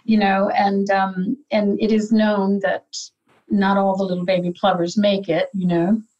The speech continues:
And I, I, in part, part of what was happening for me in seeing them and feeling this, these waves of joy, and they're so cute,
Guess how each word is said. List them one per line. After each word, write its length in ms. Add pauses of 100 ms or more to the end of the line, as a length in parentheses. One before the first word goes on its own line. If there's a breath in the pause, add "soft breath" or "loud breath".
(720 loud breath)
And 160
I, 260 (720 loud breath)
I, 440 (680)
in 280 (140)
part, 460
part 220
of 60
what 120
was 120
happening 340
for 140
me 160
in 120
seeing 460
them 200
and 320
feeling 340
this, 240 (100)
these 240 (160)
waves 580
of 120
joy, 460
and 80
they're 80
so 340
cute, 600